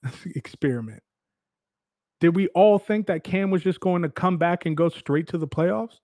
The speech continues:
Not with New England. <sighs> I'm sorry to say it, but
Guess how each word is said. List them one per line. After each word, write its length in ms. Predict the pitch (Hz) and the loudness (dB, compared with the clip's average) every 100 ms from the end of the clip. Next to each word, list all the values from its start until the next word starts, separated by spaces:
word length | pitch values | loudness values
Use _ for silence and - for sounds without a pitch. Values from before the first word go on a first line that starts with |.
| _ _ _ _ _ _ _ _ _ _ _ - | _ _ _ _ _ _ _ _ _ _ _ -10
Not 120 | 151 | -10
with 160 | 131 | -8
New 180 | 135 117 | -8 -6
England. 340 | 143 226 196 220 _ | -4 -4 -6 -12 _
<sighs> 2500 | _ _ _ _ _ _ _ _ _ _ _ _ _ _ _ _ _ _ _ _ _ _ _ - | _ _ _ _ _ _ _ _ _ _ _ _ _ _ _ _ _ _ _ _ _ _ _ -12
I'm 500 | - - - _ - | -10 -12 -18 _ -16
sorry 320 | - 180 196 | -2 2 2
to 80 | 170 | 2
say 240 | - 202 202 | 2 4 4
it, 180 | - | 4
but 320 | 165 151 139 | 2 2 0